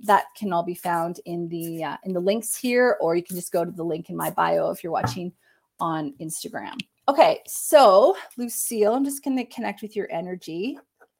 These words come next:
Um, not auto-, automatically drawn to the throat right away. It's like I went, "Lucille, boom, throat," <laughs> right? Right away. Um, so when I was feeling my throat, it was like a lot of pressure around my throat. I'm just feeling into that for a second.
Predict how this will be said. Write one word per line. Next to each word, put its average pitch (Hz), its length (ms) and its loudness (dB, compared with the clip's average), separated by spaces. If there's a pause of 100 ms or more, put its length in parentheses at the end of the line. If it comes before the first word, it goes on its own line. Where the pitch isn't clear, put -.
(680)
Um, 226 280 2
not 240 380 6
auto-, 233 380 6
automatically 269 520 4
drawn 226 260 2
to 220 100 -12
the 202 100 -8
throat 220 400 0
right 196 320 2
away. 170 380 0
It's 202 160 -6
like 208 180 -2
I 202 80 4
went, 208 180 0
"Lucille, 262 540 2 (180)
boom, 190 300 4
throat," 180 440 0
<laughs> - 40 -20
right? 277 340 0 (140)
Right 240 300 0
away. 190 500 2 (320)
Um, 220 220 2
so 247 240 0
when 254 140 0
I 302 60 2
was 330 200 -4
feeling 285 220 -2
my 202 120 0
throat, 240 360 2
it - 80 0
was 214 140 0
like 214 200 -4
a 196 40 4
lot 208 200 4
of 214 100 -8
pressure 233 380 -4
around 214 260 0
my 196 140 -4
throat. 247 440 0 (300)
I'm 220 80 -10
just 254 160 -12
feeling 269 240 -4
into 185 160 -8
that 170 220 -2
for - 80 -8
a - 40 -8
second. 123 460 -12